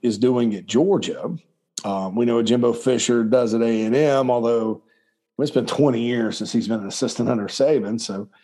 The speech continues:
things have different. But we saw Will Muschamp at Florida and Carolina. We saw Jeremy Pruitt at Tennessee, Derek Dooley at Tennessee.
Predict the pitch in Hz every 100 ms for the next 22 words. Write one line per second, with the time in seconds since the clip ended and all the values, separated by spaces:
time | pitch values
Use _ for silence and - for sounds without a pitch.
0 | _ _ _ - 139 123 107 113 98 160
1 | 175 175 - 147 143 139 127 120 - 120
2 | 113 113 - 120 113 101 - 104 101 104
3 | 143 - 113 104 107 104 95 - 113 104
4 | 95 - 110 95 - - 110 120 127 107
5 | 98 92 98 101 110 98 - 104 95 98
6 | 95 95